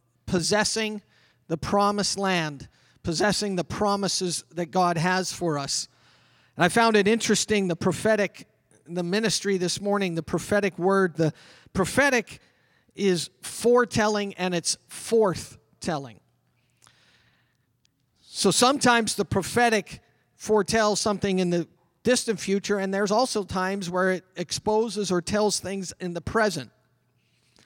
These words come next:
And I believe right now that there are things in the present that God is moving on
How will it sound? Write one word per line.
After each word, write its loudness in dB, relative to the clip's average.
And 2
I 6
believe 2
right 4
now 2
that -4
there 0
are 2
things -6
in -6
the -4
present -2
that 0
God 2
is -2
moving 0
on -6